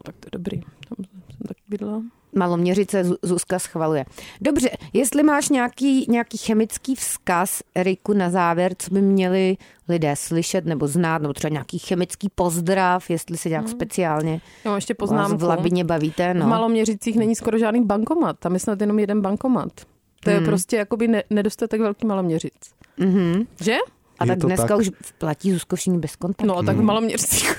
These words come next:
Speaker 1: <laughs>
Speaker 2: Si chceš
Speaker 1: Úplně
Speaker 2: koupit
Speaker 1: ne.
Speaker 2: nějaký kakain, tak
Speaker 1: No.
Speaker 2: nemáš kde vykešovat.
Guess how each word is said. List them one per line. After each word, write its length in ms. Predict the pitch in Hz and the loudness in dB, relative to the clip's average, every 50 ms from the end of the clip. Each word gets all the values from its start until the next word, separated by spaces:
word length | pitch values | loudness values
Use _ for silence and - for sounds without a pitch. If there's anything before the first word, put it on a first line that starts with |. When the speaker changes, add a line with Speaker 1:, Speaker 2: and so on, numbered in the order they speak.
| - - - | -6 -6 -6
Speaker 1:
<laughs> 320 | 262 240 - - - 175 - - - _ _ - - - - - - 190 - - | -6 -6 -4 -4 -6 -6 -6 -8 -20 _ _ -20 -20 -16 -10 -8 -8 -8 -10 -6
Speaker 2:
Si 100 | - 214 | -6 -4
chceš 160 | 196 - - | -2 0 0
Speaker 1:
Úplně 80 | 247 240 233 | 2 2 2
Speaker 2:
koupit 60 | 220 | 2
Speaker 1:
ne. 80 | 202 185 | 2 0
Speaker 2:
nějaký 260 | 190 190 - 208 190 | 0 0 -2 -4 -4
kakain, 600 | - 208 190 - - 208 196 175 165 170 175 190 | -4 -4 -4 -2 -2 0 0 2 0 0 0 0
tak 140 | 185 185 196 | -2 -4 -4
Speaker 1:
No. 260 | 196 190 175 - 247 - - - - - - - - | -4 -6 -6 -8 -10 -12 -14 -20 -20 -20 -20 -8 -2
Speaker 2:
nemáš 280 | 190 208 208 202 190 190 | -2 0 0 0 -2 0
kde 160 | 196 214 214 | 0 0 0
vykešovat. 600 | 196 214 - 254 262 - - 196 143 123 - | 0 0 -2 -2 -2 -2 -2 -2 -2 -4 -6